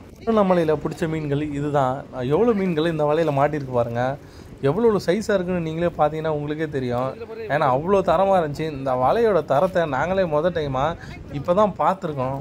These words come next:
அவ்வளோ நல்லா இருந்துச்சு, வேற லெவலா இருந்துச்சு இந்த மீன்பிடி. ரொம்ப ஜாலியா இருந்துச்சுங்க.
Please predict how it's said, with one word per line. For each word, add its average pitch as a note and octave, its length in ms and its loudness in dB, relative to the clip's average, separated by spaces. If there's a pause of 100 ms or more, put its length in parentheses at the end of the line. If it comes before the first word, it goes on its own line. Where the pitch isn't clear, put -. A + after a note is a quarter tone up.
(160)
அவ்வளோ F3+ 720 4
நல்லா F3 340 4
இருந்துச்சு, D3 560 -2
வேற C3 240 2
லெவலா F3+ 460 4
இருந்துச்சு D#3+ 120 -8
இந்த D#3 200 -2
மீன்பிடி. C#3+ 640 -4 (360)
ரொம்ப E3+ 260 4
ஜாலியா E3+ 720 2
இருந்துச்சுங்க. C3 320 -6